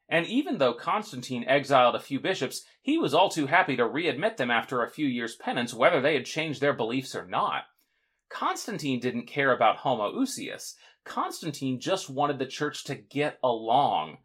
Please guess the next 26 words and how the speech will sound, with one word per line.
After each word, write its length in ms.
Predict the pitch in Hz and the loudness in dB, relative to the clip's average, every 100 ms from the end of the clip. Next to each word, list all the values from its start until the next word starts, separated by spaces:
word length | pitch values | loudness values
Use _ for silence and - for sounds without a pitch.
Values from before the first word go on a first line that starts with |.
| _ _ _ _ | _ _ _ _
and 160 | 127 131 | 2 6
all 160 | 196 | 6
that 120 | 185 | 4
mattered 420 | 143 185 190 131 107 | 0 4 4 2 -2
was 140 | 123 | -4
that 160 | 131 120 | -4 -2
one 240 | 151 233 | 0 0
theology 600 | - 127 101 101 104 110 | -2 2 2 2 0 -6
won 260 | 104 98 95 | -4 -2 0
out, 180 | 92 | -4
no 120 | 123 120 | -4 0
matter 320 | 131 127 - | 2 2 0
whose 240 | 170 170 143 | -8 -4 -4
it 120 | - | -4
was. 600 | 139 139 80 - - - _ _ _ _ _ _ | 0 2 2 -2 -12 -14 _ _ _ _ _ _
So 220 | - 175 | -6 -4
Constantius 880 | 170 180 160 - 320 403 - 107 - | -2 -6 -8 -6 -6 -4 -6 -6 -4
was 180 | 131 123 | -6 -4
much 480 | 135 170 240 285 - | -4 -2 -2 -2 -6
more 280 | 185 165 135 | 0 0 0
interested 480 | 151 151 - 139 | -4 -4 -6 -6
in 160 | 113 123 | -6 -8
picking 500 | - 170 165 175 151 | -6 -8 -6 -6 -4
winners 340 | 117 123 127 | -2 -2 -2
and 220 | 110 110 110 | -4 -8 -6
losers, 580 | 120 139 127 107 104 | -2 -2 0 -6 -8